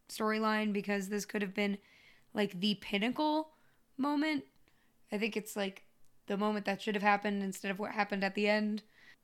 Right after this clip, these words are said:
But when Zuko takes that lightning for her and then she wins against Azula, like, it would be nice if she, like, ran up to take care of Zuko and then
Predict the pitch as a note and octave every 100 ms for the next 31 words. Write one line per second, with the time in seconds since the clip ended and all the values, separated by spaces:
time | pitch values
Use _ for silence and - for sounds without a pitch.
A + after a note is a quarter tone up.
0 | _ A#3+ A3+ A#3+ A3 G#3 G3+ F3 A#3 A#3
1 | G#3+ G3 - A#3 G#3+ - G3+ A3 A#3 A3+
2 | A3+ G3 G#3+ G3+ G#3 G#3 G3+ F#3+ F#3 F#3
3 | A3 G#3 G#3 G#3 G3 G3 F#3+ F#3+ F#3 -
4 | - _ - G#3 G#3 E4 D4+ B3+ A#3 A3
5 | G3+ - G#3+ G#3+ F#3 G#3 G3+ G3+ F#3+ G3
6 | - - _ - - G#3 G3 F#3+ F#3+ G3+
7 | G3 F#3+ F#3 - _ _ _ _ _ -
8 | G#3 G3 F#3 F#3+ - G#3 G3 G3+ F#3+ F3
9 | F#3+ F#3+ F#3 F#3 F3+ F3+